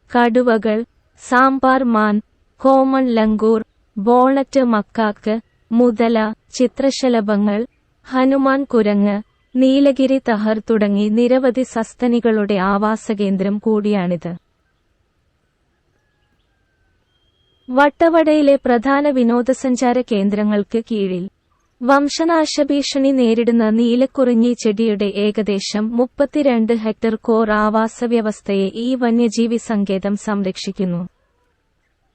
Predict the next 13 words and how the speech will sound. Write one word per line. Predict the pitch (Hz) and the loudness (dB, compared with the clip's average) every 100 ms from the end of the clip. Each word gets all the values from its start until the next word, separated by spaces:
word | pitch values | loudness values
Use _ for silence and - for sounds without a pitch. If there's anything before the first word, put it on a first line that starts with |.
| _ _ | _ _
വംശനാശഭീഷണി | 240 269 285 - 330 320 302 - 285 277 269 - 254 | 2 2 2 -2 0 2 0 -2 -2 0 -2 0 0
നേരിടുന്ന | 254 226 220 226 220 226 | 2 2 2 0 0 0
ആന, | 190 202 202 208 226 - _ - | 0 2 2 0 -2 -10 _ -14
ഗൗർ, | 208 240 226 196 185 _ _ _ _ - | 0 2 2 0 -6 _ _ _ _ -4
മാൻ, | 233 262 269 294 _ | 2 4 2 0 _
നീലഗിരി | 247 262 277 285 277 294 285 | 0 2 4 2 2 0 0
തഹർ | 254 233 247 240 | -2 -2 -2 0
എന്നിവയ്ക്കും | 226 233 214 214 220 214 | 0 0 -2 -2 -4 -4
സംരക്ഷിത | - 240 254 269 - 277 277 | -2 -2 0 -2 -2 -2 0
വനം | 247 208 214 214 | 2 0 0 -4
സുരക്ഷിതമായ | - 240 240 - 269 269 254 226 | -2 -2 0 -2 -4 -2 0 0
ഇടം | 220 208 208 220 | -2 -2 -2 0
നൽകുന്നു. | 190 185 180 180 | -2 -4 -4 -6